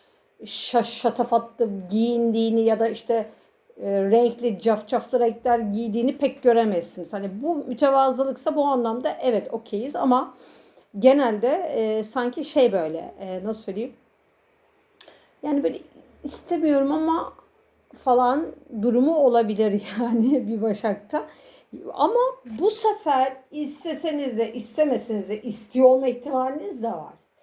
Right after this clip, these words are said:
Uğraştığınız bir konuysa zaten istiyor oluyorsunuzdur. Ya da bir mesleğiniz varsa böyle daha daha başarılı olmak istiyorsunuz. Tabii ki önüne çıkmak isteyeceksiniz. Kendi çevrenizdeki insanların dışında, aynı mesleği yapanların dışında.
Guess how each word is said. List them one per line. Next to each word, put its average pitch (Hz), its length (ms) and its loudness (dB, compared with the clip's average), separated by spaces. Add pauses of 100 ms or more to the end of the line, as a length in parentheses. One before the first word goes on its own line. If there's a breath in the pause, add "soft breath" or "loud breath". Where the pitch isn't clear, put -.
(340 soft breath)
Uğraştığınız 240 600 2
bir 254 140 -4
konuysa 247 420 -2
zaten - 420 -6
istiyor 208 600 -4
oluyorsunuzdur. 185 640 -8
Ya 214 160 -2
da 220 140 0
bir 247 160 0
mesleğiniz 247 680 2
varsa 240 380 -2 (420 loud breath)
böyle 220 180 -2
daha 269 300 -2
daha 220 320 0
başarılı 202 400 -6
olmak 185 240 -6
istiyorsunuz. 269 500 -12
Tabii 311 200 -4
ki - 100 -6
önüne 196 300 -2
çıkmak - 340 -16
isteyeceksiniz. 180 680 -12 (420 soft breath)
Kendi 220 380 -2
çevrenizdeki 226 640 0
insanların 226 720 -2
dışında, 196 420 -8
aynı 220 440 -2
mesleği 214 400 -4
yapanların 208 600 -2
dışında. 226 380 -8